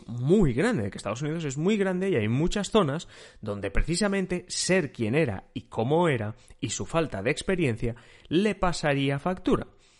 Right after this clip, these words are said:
Entonces, en contraposición a eso, ¿qué mejor que alguien con tanta experiencia, moderado y un hombre blanco como vicepresidente? Suena cruel, pero es que incluso en los libros que han escrito sus ayudantes,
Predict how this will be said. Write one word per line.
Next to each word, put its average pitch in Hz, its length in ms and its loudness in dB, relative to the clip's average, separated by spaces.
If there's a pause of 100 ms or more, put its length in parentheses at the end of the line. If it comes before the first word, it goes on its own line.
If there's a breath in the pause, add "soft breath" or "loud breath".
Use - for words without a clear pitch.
(360 soft breath)
Entonces, 160 440 0
en 107 160 -4
contraposición 139 720 2
a 180 100 2
eso, 190 360 -4
¿qué 180 180 2
mejor 180 400 0
que 135 160 -2
alguien 170 400 0
con 104 220 -2
tanta 123 300 -2
experiencia, 143 840 -2
moderado 113 840 -2
y 135 160 0
un 135 100 2
hombre 143 240 0
blanco 175 400 -2
como 147 380 -4
vicepresidente? 110 840 -2
Suena 104 280 -8 (320)
cruel, 185 400 4 (360 loud breath)
pero 120 120 0
es 127 80 0
que 190 80 4
incluso 147 520 4
en 110 200 0
los 104 120 -2
libros 147 220 0
que - 80 -2
han 143 80 -2
escrito 170 320 0
sus - 240 4
ayudantes, 143 640 0